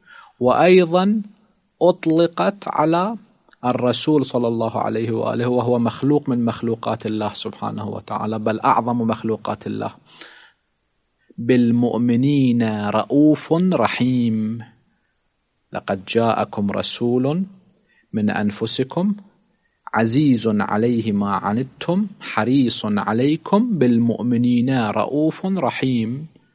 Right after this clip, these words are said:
كلمة الرحيم أطلقت على الرسول، وكذلك كلمة الرؤوف، وكذلك كلمات أخرى يوصف بها الله سبحانه وتعالى ويوصف بها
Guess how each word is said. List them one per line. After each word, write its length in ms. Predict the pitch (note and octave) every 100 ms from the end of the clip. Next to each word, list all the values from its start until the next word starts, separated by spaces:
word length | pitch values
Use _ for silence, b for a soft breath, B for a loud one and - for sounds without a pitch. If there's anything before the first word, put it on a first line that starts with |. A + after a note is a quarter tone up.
| _ _ _
كلمة 320 | - A#2+ B2 A#2
الرحيم 640 | A#2 A2 - D3 F3+ G3+ - _ _ _ _ _
أطلقت 480 | C#3 C3+ C#3 C3 C3
على 140 | - A2+
الرسول، 500 | A2+ - - A2 A2 _ -
وكذلك 520 | C3+ F#3+ G3 F#3 F#3
كلمة 360 | - D#3 D3+ C#3
الرؤوف، 600 | C#3+ A#2+ - C3+ - - _ _ _ _ B B B B
وكذلك 520 | C3+ C3+ D#3+ E3+ F3 F3+
كلمات 520 | - C3+ C#3+ D3+ -
أخرى 480 | E3 - C#3+ G3 G#3+ _ _ b b _
يوصف 500 | D#3 E3+ - A#2+ -
بها 160 | C#3+ B2
الله 240 | A#2+ C#3
سبحانه 580 | C#3 D#3 C#3 D3+ D#3 D3+
وتعالى 580 | D#3 D3+ D3 D#3 D#3+ E3+
ويوصف 680 | D3+ B2+ C#3+ C#3 A#2+ - C3+
بها 380 | B2+ - E3+